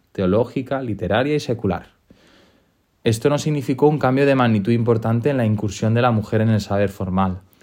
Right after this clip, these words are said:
La mayoría de las mujeres que acudían a claust-, los claustros femeninos se formaron en conocimientos de lectoescritura y una buena parte salía para casarse, mientras que las que se quedaban tenían la tutorización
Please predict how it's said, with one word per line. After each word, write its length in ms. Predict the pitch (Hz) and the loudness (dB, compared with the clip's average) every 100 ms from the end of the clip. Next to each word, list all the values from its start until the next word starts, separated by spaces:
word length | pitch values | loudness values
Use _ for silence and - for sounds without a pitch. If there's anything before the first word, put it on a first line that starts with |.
| _ _ | _ _
La 120 | 101 | -4
mayoría 460 | 101 101 104 117 135 | -2 2 4 4 2
de 80 | 139 | 2
las 100 | 135 | 0
mujeres 400 | 135 - 123 113 | 0 2 0 0
que 80 | 101 | -4
acudían 400 | - 101 107 113 | -2 0 2 2
a 100 | 110 | 0
claust-, 400 | 113 110 110 117 | 0 0 -2 -4
los 220 | 113 110 | -4 -2
claustros 460 | 123 117 - 95 | -2 -2 -6 -10
femeninos 640 | - 120 135 139 120 120 120 | -6 -4 -2 -2 0 -2 -2
se 140 | 131 | -6
formaron 580 | 117 127 120 113 123 127 - - _ | -2 -2 0 0 -2 -6 -16 -20 _
en 180 | - 117 | -2 0
conocimientos 880 | 113 113 113 120 117 107 104 104 98 | 2 0 0 0 2 2 0 -2 0
de 120 | 110 | 2
lectoescritura 880 | 107 104 117 110 135 127 127 120 147 - - _ | 2 2 -2 -2 -4 -2 -2 -2 -6 -18 -20 _
y 80 | - | -2
una 140 | 127 139 | 0 2
buena 320 | 151 143 120 | 2 0 2
parte 280 | 120 117 131 | 0 0 -2
salía 400 | 117 110 117 117 | 0 4 4 4
para 220 | 107 101 | 0 0
casarse, 540 | 98 95 113 101 95 | -4 -2 -4 -4 -8
mientras 400 | 98 101 101 104 | -4 -2 -2 -4
que 100 | - | -10
las 160 | 104 95 | -12 -12
que 120 | - | -18
se 160 | - 113 | -14 -2
quedaban 500 | 113 131 151 165 - - _ _ | 0 2 0 -4 -10 -20 _ _
tenían 360 | - 120 123 139 | -4 0 0 0
la 140 | 131 | -2
tutorización 960 | 127 117 110 110 104 113 110 135 147 | -2 -2 -2 -2 -2 -4 -4 -2 -2